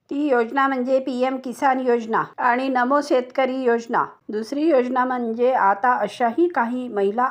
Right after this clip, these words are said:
आहेत ज्या महिला शेतकरी आहेत. पीएम किसान संबंधी आणि नमो शेतकरी योजना या योजनांचे पैसे देखील सरकार आता या ठिकाणी टाकणार आहे. पीएम किसान योजना आणि नमो शेतकरी योजनेचे हे जे काही पैसे आहेत,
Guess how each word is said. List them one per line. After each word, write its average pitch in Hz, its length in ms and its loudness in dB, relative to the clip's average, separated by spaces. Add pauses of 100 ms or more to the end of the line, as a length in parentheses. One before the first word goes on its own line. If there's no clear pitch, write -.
आहेत 202 320 -4 (180)
ज्या 240 200 4
महिला 262 500 0 (260)
शेतकरी 285 560 -2
आहेत. 226 360 0 (120)
पीएम 277 380 0
किसान 277 400 0
संबंधी 247 500 0
आणि 240 300 0
नमो 247 300 0
शेतकरी 247 580 -2
योजना 214 440 -2 (220)
या 226 240 2
योजनांचे 254 600 2
पैसे 254 380 -2
देखील 240 360 -2
सरकार 254 420 0
आता 233 300 2
या 240 180 2
ठिकाणी 247 460 -2
टाकणार 240 480 -2
आहे. 196 280 -2 (120)
पीएम 277 380 0
किसान 262 360 0
योजना 247 380 0
आणि 262 320 2
नमो 254 340 -2
शेतकरी 247 540 -4
योजनेचे 247 520 -2
हे 233 280 -4
जे 247 180 0
काही 247 300 0
पैसे 226 380 -6
आहेत, 226 360 0